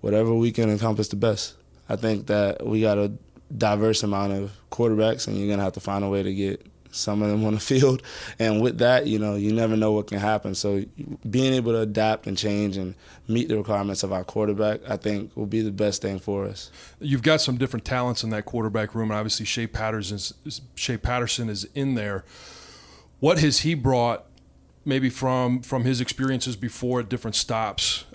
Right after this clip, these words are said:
Speaker 2: um, to the huddle, uh, or to your offense?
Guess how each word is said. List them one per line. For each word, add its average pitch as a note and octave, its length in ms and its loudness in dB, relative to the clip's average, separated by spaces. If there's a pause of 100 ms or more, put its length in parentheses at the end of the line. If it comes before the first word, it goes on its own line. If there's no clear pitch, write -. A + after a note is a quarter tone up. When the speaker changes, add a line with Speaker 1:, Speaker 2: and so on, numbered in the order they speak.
Speaker 2:
um, G#2+ 720 -2 (440)
to D3 280 4
the B2 140 0
huddle, D#3 500 2 (220)
uh, A2+ 260 -2
or A#2+ 200 -2
to - 120 -2
your A#2 140 0
offense? A2 480 -4